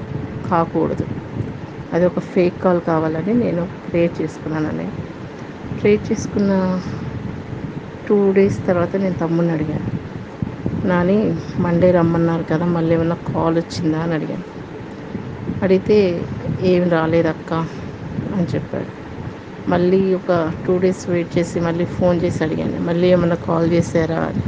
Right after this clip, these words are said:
"లేదు, రాలేదు, maybe అది ఫేక్ కాల్ కావచ్చు, ఎవరితోనో చేయించారా, మన తప్పు లేనప్పుడు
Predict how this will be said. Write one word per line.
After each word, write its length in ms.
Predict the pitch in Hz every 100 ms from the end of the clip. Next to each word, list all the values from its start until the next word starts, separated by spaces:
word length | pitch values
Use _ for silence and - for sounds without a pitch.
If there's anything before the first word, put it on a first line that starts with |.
| - - - - - - - - - -
"లేదు, 460 | 190 190 185 185 226 - - - - -
రాలేదు, 480 | 175 170 175 165 180
maybe 460 | 180 170 165 175
అది 140 | 170 170
ఫేక్ 420 | - 175 165 -
కాల్ 160 | 165 165
కావచ్చు, 440 | 165 160 - 190 208 - - - - - -
ఎవరితోనో 440 | 156 160 165 165
చేయించారా, 760 | 170 - 156 156 160 160 151 180 - - - - - - - - - - - - - - -
మన 100 | 175
తప్పు 300 | 175 175 160
లేనప్పుడు 520 | 170 175 170 151 160